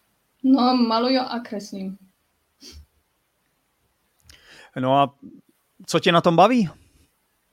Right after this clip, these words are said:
Speaker 1: No, baví mě to, že m-, můžu, můžu jako kreować nieco, nie wiem, to jest taka kreatywni pra-, to jest takowy kreatywni koniczek. A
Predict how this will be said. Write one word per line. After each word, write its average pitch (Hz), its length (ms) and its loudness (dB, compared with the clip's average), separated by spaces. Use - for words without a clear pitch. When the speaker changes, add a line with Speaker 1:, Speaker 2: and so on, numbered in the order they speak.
Speaker 1:
No, 226 300 -6
baví 262 280 -4
mě 285 560 -4
to, 226 160 -4
že 220 120 -6
m-, 208 380 -8
můžu, 202 320 -8
můžu 208 280 -8
jako 196 600 -8
kreować 214 360 -4
nieco, 311 600 -2
nie 202 180 -2
wiem, 196 260 -8
to 208 60 -16
jest 202 120 -10
taka 208 680 -4
kreatywni 226 540 -2
pra-, 185 1160 -2
to - 60 -10
jest 202 140 -10
takowy 196 540 -4
kreatywni 202 800 -4
koniczek. 202 520 -8
A 185 540 -4